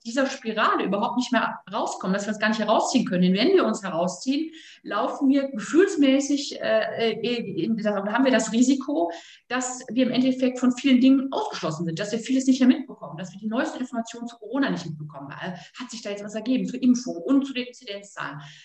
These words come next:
Das heißt, wir sind ja schon so darauf, äh, sozusagen, äh, konditioniert,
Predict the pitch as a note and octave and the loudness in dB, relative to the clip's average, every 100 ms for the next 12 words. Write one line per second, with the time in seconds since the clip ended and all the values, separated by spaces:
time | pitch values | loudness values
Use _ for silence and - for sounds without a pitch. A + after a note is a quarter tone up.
0 | - A3+ B3 B3+ B3 G#3+ D#4+ F#4 D4 C#4 | -10 -8 -4 -4 -4 -2 0 0 0 2
1 | B3+ A3+ C#4 F#4+ D4+ - A#3 - - - | 2 2 0 2 0 0 0 0 -4 -12
2 | G#3+ A3 A3 - - G#3+ G#3+ G#3 - F#3 | -12 -12 -12 -14 -8 -6 -6 -8 -10 -6
3 | B3 B3 B3 A3+ G#3 A3+ D#4+ | 2 2 2 -2 0 4 4